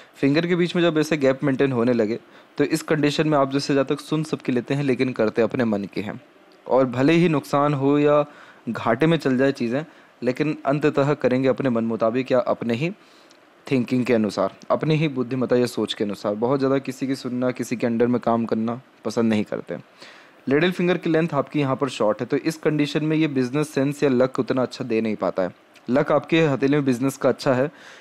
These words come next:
लेकिन मैनेजमेंट इस कंडीशन में वीक होता है, इसलिए कभी एक समय पर एक से ज़्यादा काम अपने हाथ में नहीं लेना चाहिए, क्योंकि अगर एक से ज़्यादा काम हाथ में लिया आपने, तो हर काम में आपको देरी, अड़चन, बाधा, रुकावट का सामना करना पड़ने लग जाएगा।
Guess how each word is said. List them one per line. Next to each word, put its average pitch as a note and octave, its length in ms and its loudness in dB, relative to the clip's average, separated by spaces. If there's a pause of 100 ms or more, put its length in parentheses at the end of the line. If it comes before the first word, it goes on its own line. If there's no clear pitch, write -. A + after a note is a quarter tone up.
(140)
लेकिन D3 280 0
मैनेजमेंट C#3+ 640 2
इस D#3 140 -2
कंडीशन C#3 380 0
में D3+ 180 0
वीक B2 360 2
होता C3 280 -4
है, D#2 120 -8 (500)
इसलिए D#3+ 300 -2
कभी D#3+ 280 2
एक D3+ 120 0
समय D3 160 0
पर C#3 160 2
एक C3 100 4
से - 120 -2
ज़्यादा C3 180 4
काम B2+ 240 0
अपने A#2+ 220 0
हाथ A2+ 280 -2
में C3 140 0 (220)
नहीं A2+ 280 2
लेना B2+ 220 4
चाहिए, B2 240 2
क्योंकि C#3 400 0 (420)
अगर B2+ 200 2
एक C3+ 120 4
से - 120 0
ज़्यादा C3+ 200 4
काम C3 280 2
हाथ B2 200 0
में B2+ 80 2
लिया A#2+ 240 2 (800)
आपने, B2 300 0
तो C3 140 2
हर C#3 220 2
काम C3 240 0
में C#3 260 2 (200)
आपको A2+ 280 0
देरी, B2 440 4
अड़चन, A#2 340 0
बाधा, A#2 180 4
रुकावट A2+ 400 2
का A#2 100 -2
सामना G#2+ 340 -2
करना G#2+ 260 0
पड़ने G#2 460 -2 (640)
लग B2 160 0
जाएगा। D#2+ 360 0